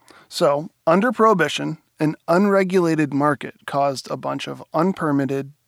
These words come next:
bootlegging wild men to make B H O the, well, old way. Butane extraction of cannabis started by what is referred to as open blasting.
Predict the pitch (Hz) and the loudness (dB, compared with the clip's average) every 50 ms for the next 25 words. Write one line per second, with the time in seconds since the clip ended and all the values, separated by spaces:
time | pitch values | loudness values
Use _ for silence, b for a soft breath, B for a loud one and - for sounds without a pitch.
0 | _ _ - 165 202 202 - 180 165 165 156 160 160 156 156 147 135 131 123 131 | _ _ -2 -2 -2 -2 0 0 0 2 2 0 0 0 0 -2 -2 -4 -4 -2
1 | 143 147 135 123 123 131 135 135 135 139 139 139 143 147 139 131 127 123 143 147 | 0 0 0 0 -4 -4 -6 -6 -6 -6 -6 -6 -4 -4 -4 -4 -6 -6 -4 0
2 | 156 160 156 147 147 - 143 135 135 139 135 135 135 131 135 _ - 147 143 139 | 2 2 2 0 0 -2 0 2 2 2 2 0 -2 -4 -8 _ -14 -10 -8 -6
3 | 135 131 131 135 131 127 123 - _ b b b b b b b b - 135 135 | -6 -4 -4 -4 -4 -6 -8 -10 _ b b b b b b b b -2 0 0
4 | 143 139 127 117 _ _ _ _ _ - 165 147 127 127 127 - 135 - 120 - | 0 0 -2 -4 _ _ _ _ _ 0 0 2 2 0 -2 -6 -10 -14 -14 -14
5 | - - - _ B B B B B B B B B B B B B B B 165 | -16 -18 -20 _ B B B B B B B B B B B B B B B -2
6 | 196 214 - 233 214 208 185 - - 196 180 170 - 196 185 151 - 190 190 160 | -2 0 2 2 2 2 2 2 2 2 2 2 2 0 -2 0 2 2 2 2
7 | 139 156 156 160 151 - - - - - - - - - - 170 160 160 156 156 | 2 0 -4 -8 -6 -6 -8 -10 -10 -14 -10 -8 -6 0 2 4 4 6 4 4
8 | 156 151 147 175 - _ - 156 151 147 147 147 156 151 151 135 139 139 - - | 2 2 0 -4 -8 _ 0 2 2 4 4 2 2 0 0 -2 -4 -6 -4 0
9 | 165 160 131 - 156 151 165 160 147 143 131 - - - 185 160 143 - 160 151 | 0 0 0 0 0 0 0 0 -2 -4 -6 -8 -6 -2 0 0 2 2 2 2
10 | 143 135 127 135 135 131 - - - 165 160 156 - | 2 2 0 -2 -4 -6 -8 -10 -12 -14 -16 -16 -18